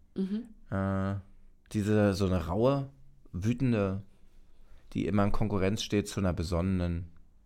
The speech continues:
Speaker 2: seichten, milden Position. Ich glaube, ich wär
Speaker 1: Ja.
Speaker 2: ein guter Two-Face.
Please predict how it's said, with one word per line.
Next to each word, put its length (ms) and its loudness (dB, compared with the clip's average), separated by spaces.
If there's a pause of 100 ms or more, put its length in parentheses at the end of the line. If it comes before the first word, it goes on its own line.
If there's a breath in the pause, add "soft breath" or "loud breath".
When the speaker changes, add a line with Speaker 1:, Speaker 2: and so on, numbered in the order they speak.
(320)
Speaker 2:
seichten, 600 -2 (420)
milden 640 0 (880)
Position. 440 -2
Ich 100 -10
glaube, 240 6
ich 120 0
wär 100 2
Speaker 1:
Ja. 20 4
Speaker 2:
ein 140 2
guter 240 -4
Two-Face. 560 -12